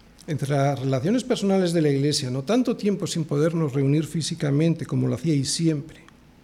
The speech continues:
pero el Señor es-, tiene el control de todo y por eso, porque Dios siempre tiene el control de todo, vosotros debéis confiar en Él, al igual que lo hizo Pablo. Al igual que el Señor estuvo con Pablo en medio de sufrimiento,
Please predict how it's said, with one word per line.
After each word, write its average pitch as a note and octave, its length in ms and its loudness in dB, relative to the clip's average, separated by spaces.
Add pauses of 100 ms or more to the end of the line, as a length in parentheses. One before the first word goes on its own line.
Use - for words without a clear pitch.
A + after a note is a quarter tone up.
(1160)
pero G#3+ 280 8
el A3+ 100 6
Señor E3+ 340 4
es-, E3 160 0
tiene D3 240 2
el C#3+ 160 -2
control D3 360 0
de C#3 100 0
todo D#3+ 200 0
y C#3 80 2
por D#3 200 4
eso, F3+ 280 0 (1160)
porque C#3 240 -2
Dios F3 220 6
siempre A#3 300 4
tiene A3 240 4
el G#3+ 100 2
control G#3 400 2
de G3 120 4
todo, G#3 260 2
vosotros F#3 380 -2
debéis E3+ 300 0
confiar F3+ 680 0 (120)
en A2 220 -2
Él, D4+ 420 4 (560)
al B2 140 -2
igual G#3+ 640 4 (560)
que B2 100 -2
lo A#2 120 2
hizo C#3+ 200 2
Pablo. C#3 420 0 (1120)
Al A#2 140 -4
igual F3 260 4
que D4+ 60 0
el C#4+ 80 4
Señor A#3+ 260 6
estuvo A3 320 2
con G#3 160 2
Pablo F3+ 260 2
en E3+ 100 4
medio D3+ 260 4
de C#3+ 80 2
sufrimiento, C#3 920 2